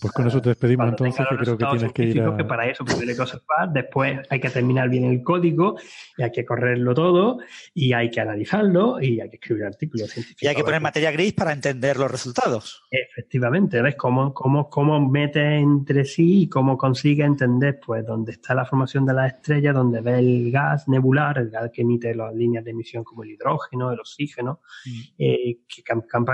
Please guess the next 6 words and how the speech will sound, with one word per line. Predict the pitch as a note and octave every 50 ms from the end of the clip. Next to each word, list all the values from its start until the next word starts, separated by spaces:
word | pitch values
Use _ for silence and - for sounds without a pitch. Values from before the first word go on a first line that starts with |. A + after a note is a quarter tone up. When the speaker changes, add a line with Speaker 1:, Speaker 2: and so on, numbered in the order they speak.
| B2+ -
Speaker 2:
características | - A#2+ A#2+ A#2 - - B2+ B2+ B2+ - - A#2 - B2+ A#2+ A#2 A#2
tanto | - - A#2 - A#2
físicas | - - C3 - C#3+ B2+ A#2+ -
como | - A#2+ A2+ A2 G#2+ -
químicas | - C#3 C3 C3 B2 - - -
tienen, | _ - D#3 D#3+ D3+ D3 D3 D3+ D#3 C#3 -